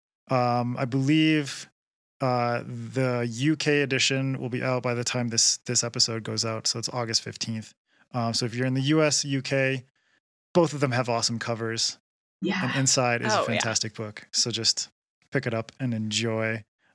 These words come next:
Speaker 1: Um, Gabby, where can people find you on social media?
Speaker 2: Um, if you're interested in my books and writing life, I am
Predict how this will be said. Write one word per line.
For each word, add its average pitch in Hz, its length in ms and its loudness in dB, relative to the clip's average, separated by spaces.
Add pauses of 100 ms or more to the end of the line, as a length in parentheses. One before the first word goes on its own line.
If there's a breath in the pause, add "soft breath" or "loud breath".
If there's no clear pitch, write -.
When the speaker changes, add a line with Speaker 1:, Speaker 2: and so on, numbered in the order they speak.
(100)
Speaker 1:
Um, 117 600 0
Gabby, 135 280 4
where 131 160 2
can 139 120 -2
people 135 220 -2
find 120 260 -2
you 117 140 -4
on 117 160 -4
social 113 300 -2
media? 107 280 -6 (1500)
Speaker 2:
Um, 226 480 6
if 233 100 2
you're 233 120 4
interested 226 380 4
in 214 120 4
my 185 600 6
books - 420 0
and 190 300 6
writing 247 280 2
life, 262 520 2
I 190 540 4
am 180 520 4